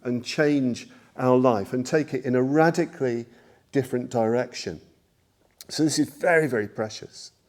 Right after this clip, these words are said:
I mean, not only do we have this, we actually live in a world of comparative freedoms. You know,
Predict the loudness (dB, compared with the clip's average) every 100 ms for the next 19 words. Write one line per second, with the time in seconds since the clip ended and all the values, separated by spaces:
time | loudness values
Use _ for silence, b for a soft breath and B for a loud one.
0 | b b b b b 6 10 10 8 6
1 | 6 4 -2 0 -2 0 -2 -2 -12 b
2 | b 4 8 8 6 0 -4 -2 -2 -2
3 | 0 2 2 0 -4 -8 -10 -6 -4 -4
4 | -8 -12 -6 -6 -6 -12 -16 -16 -6 -4
5 | -4